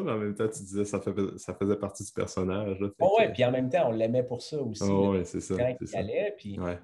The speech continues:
Speaker 2: en même temps, on se cachera pas aussi dans ces formations-là, tu sais, il y a énormément de, de, de coachs réputés qu'il y avait là, fait que, tu sais, il y
Speaker 1: Ah
Speaker 2: avait
Speaker 1: ouais.
Speaker 2: quand même le, tu sais,
Speaker 1: Ouais.
Speaker 2: la, tu sais, t'arrivais là, puis t'es comme, oh, OK, il y a de la grosse gomme, là.
Speaker 1: Ah ouais, c'est ça, exactement, c'est ça, mais, mais tu sais, pour finir là-dessus, Charles, ça a été un des premiers coachs à,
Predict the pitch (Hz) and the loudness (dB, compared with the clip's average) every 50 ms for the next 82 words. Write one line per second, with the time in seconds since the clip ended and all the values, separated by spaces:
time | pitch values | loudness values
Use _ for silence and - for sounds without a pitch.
0 | - - 127 135 135 131 135 185 160 - - - 123 120 - - 120 110 - 165 | -4 0 2 2 2 2 2 2 2 2 2 0 0 0 0 -2 -2 -2 -2 -4
1 | 151 - - 143 135 120 - 113 - 123 113 120 113 107 - - 113 101 104 127 | -6 -4 -2 -2 -2 -2 -2 -4 -4 -2 -2 0 0 -2 -2 -4 -6 -4 -4 -4
2 | 139 - - 110 98 95 101 120 120 110 110 107 110 120 127 131 123 104 98 92 | -6 -6 -6 -8 -8 -4 -2 -2 -2 -2 -2 -2 0 0 0 0 0 0 -2 -2
3 | 87 90 87 87 90 87 85 85 - - - 123 123 120 120 - 117 117 117 - | -2 -4 -6 -8 -8 -8 -8 -8 -8 -6 -4 -2 -2 -2 -4 -4 -6 -6 -6 -6
4 | - - 135 135 127 113 98 101 98 98 113 135 127 - 101 95 - - 135 127 | -6 -6 -4 0 0 0 2 2 2 2 2 0 0 0 -2 -6 -6 -4 -4 -2
5 | 98 95 95 92 92 92 90 101 101 - 117 127 139 139 120 104 98 90 82 - | 0 2 2 0 0 -2 -4 -6 -6 -4 -2 0 0 0 0 0 0 -2 -4 -6
6 | - _ _ _ _ _ _ _ _ _ _ _ - 90 95 95 127 113 107 95 | -10 _ _ _ _ _ _ _ _ _ _ _ -8 -4 -2 0 0 0 0 -2
7 | 90 87 85 - _ _ _ _ _ _ - 120 113 110 101 95 104 113 113 120 | -4 -6 -8 -12 _ _ _ _ _ _ -6 -4 -2 0 0 0 0 2 4 4
8 | 120 123 127 135 151 165 156 120 107 - 113 110 120 139 131 104 - - 135 131 | 6 6 8 8 6 6 4 2 -2 -2 -2 0 0 0 -2 -2 -4 -6 -4 -4
9 | 107 98 104 98 101 110 120 117 113 110 123 131 117 104 98 92 95 120 - - | -2 -2 -2 0 0 2 2 2 2 2 4 4 4 2 0 -4 -6 -6 -6 -6
10 | - - 101 104 - 104 104 107 110 110 107 - 107 98 - - 113 104 95 92 | -4 0 4 6 6 6 8 6 6 6 4 4 2 2 4 4 6 6 4 4
11 | 92 90 98 95 - 98 98 98 98 95 95 - 110 98 - - 92 95 95 92 | 2 0 0 0 0 0 0 0 0 -2 -4 -8 -10 -8 -6 -4 -2 -2 0 0
12 | 87 - - - - - - - - - - - _ - 104 98 - 120 - 110 | -2 -2 -6 -12 -16 -16 -16 -16 -16 -20 -20 -10 _ 0 2 2 4 4 2 2
13 | 107 - 120 113 123 127 117 104 - - - 131 127 127 - 127 123 123 120 - | 2 4 4 6 6 6 6 4 2 2 4 4 4 4 4 4 4 4 2 2
14 | - 95 - - 104 104 - 107 110 117 113 107 82 - 90 98 101 98 95 87 | 0 0 2 2 0 0 2 2 2 2 2 0 0 -2 -2 0 0 0 0 0
15 | - 110 120 117 - - 101 92 87 87 | 2 2 4 4 4 2 0 -2 -4 -6